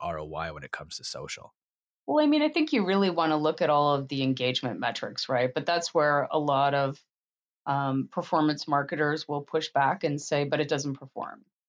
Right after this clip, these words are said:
Speaker 2: Um, I feel that, um, you know, performance or engagement metrics in social can really give you, uh, not only high awareness building, uh,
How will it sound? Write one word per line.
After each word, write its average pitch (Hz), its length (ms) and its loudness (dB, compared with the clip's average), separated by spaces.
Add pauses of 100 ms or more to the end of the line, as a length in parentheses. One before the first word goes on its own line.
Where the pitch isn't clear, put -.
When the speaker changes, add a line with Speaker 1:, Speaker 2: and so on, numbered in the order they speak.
(500)
Speaker 2:
Um, 156 440 2 (360)
I 180 260 4
feel 160 680 4
that, 143 440 2
um, 127 520 0 (180)
you 156 100 -4
know, 135 300 -2 (640)
performance 175 600 0
or 151 220 2
engagement 170 500 0
metrics 156 400 -2
in 139 140 -4
social 175 640 0 (440)
can 175 220 0
really 196 300 4
give 151 320 0
you, 139 460 0 (100)
uh, 131 540 2
not 170 240 0
only 156 500 0
high 147 360 2
awareness 127 540 -2
building, 226 540 0 (480)
uh, 143 480 0